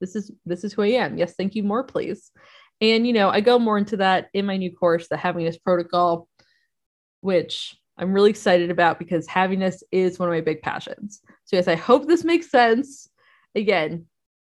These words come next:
you want to digest those blessings, embrace the blessings, and let yourself feel more of the blessings. I think that's what life is about. Just feeling, you know, I mean, <laughs> at least for me, that's what life is about.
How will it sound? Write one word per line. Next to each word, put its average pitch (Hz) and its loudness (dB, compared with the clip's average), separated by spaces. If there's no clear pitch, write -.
you 196 -4
want 202 2
to 185 0
digest 180 2
those 311 0
blessings, 220 0
embrace 208 4
the 240 2
blessings, 185 0
and 339 -6
let 349 -2
yourself 349 -2
feel 320 6
more 185 4
of 165 -2
the 165 -10
blessings. - -6
I 226 -2
think 311 2
that's 226 0
what 208 0
life 196 0
is 196 -6
about. - -2
Just - -12
feeling, 330 -2
you 220 0
know, 226 4
I 214 4
mean, 233 6
<laughs> 233 -4
at 302 6
least 359 6
for 262 0
me, 262 0
that's 190 4
what 170 -2
life 185 -2
is 175 -12
about. 156 -4